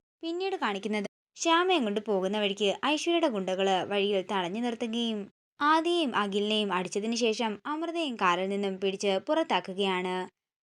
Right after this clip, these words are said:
അതിനുശേഷം ഐശ്വര്യയുടെ ആള് ശ്യാമയും കൊണ്ട് അവിടെ നിന്ന് പോവുകയാണ്. അങ്ങനെ കുറച്ച് സമയം കഴിയുമ്പോ ഐശ്വര്യ അങ്ങോട്ടേക്ക് വരികയും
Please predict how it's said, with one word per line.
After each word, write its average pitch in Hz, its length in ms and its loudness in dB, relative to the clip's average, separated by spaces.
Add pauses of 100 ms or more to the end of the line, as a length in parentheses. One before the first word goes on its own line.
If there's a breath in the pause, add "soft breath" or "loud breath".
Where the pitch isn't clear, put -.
അതിനുശേഷം 240 680 -4
ഐശ്വര്യയുടെ 320 460 -2
ആള് 185 260 2 (400)
ശ്യാമയും 320 440 2
കൊണ്ട് 196 180 0
അവിടെ 180 180 0
നിന്ന് 190 320 -2 (100)
പോവുകയാണ്. 190 680 -4 (680)
അങ്ങനെ 359 300 -2
കുറച്ച് 220 320 0
സമയം 240 400 0
കഴിയുമ്പോ 220 640 2
ഐശ്വര്യ 320 320 0
അങ്ങോട്ടേക്ക് 196 400 -2
വരികയും 196 460 0